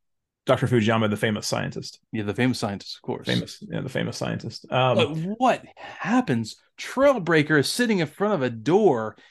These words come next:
Speaker 2: and that slow melt. You know, you, like, you see, like, in, uh, in, you know, a, a metal doors starts
Speaker 1: Yep.
Speaker 2: happening, and he gets blown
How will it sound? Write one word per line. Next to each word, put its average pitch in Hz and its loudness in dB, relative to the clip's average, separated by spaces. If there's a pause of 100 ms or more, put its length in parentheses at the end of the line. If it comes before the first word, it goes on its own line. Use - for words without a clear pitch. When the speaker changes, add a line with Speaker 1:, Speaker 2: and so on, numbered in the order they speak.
(300)
Speaker 2:
and 147 2
that 131 0
slow 151 4
melt. 123 0 (200)
You 131 -6
know, 131 2
you, 131 4
like, 120 0
you 117 -10
see, 127 0
like, 123 2
in, 117 2
uh, 104 2
in, 113 -4
you 117 -4
know, 110 0
a, 113 -2
a - -2
metal 113 0
doors 120 0 (160)
starts 127 -2
Speaker 1:
Yep. 131 4
Speaker 2:
happening, 139 2 (220)
and 139 2
he 233 6
gets 170 -2 (840)
blown 196 6